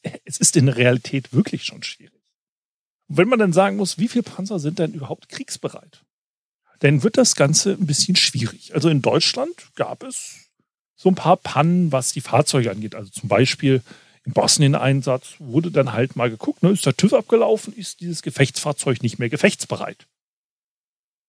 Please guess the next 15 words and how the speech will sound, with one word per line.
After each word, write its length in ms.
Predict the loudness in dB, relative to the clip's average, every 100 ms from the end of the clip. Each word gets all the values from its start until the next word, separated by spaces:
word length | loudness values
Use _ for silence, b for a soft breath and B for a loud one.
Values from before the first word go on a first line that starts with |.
| -2
Ist 240 | 0 2
der 80 | 2
Blinker 400 | 2 2 2 0
kaputt, 400 | 0 0 0 0
darfst 340 | 0 0 -2 -2
du 60 |
damit 300 | 0 0 -4
nicht 160 | -4 0
mehr 80 | 2
schießen. 360 | 4 2 0 -6 -18 -20 _ _ -20 -14
Das 140 | -12
ist 220 | -8 -2
halt 180 | 2 2 0
deutsche 360 | -2 -2 -6
Bürokratie. 680 | -4 -4 -4 -4 -2 -2 -4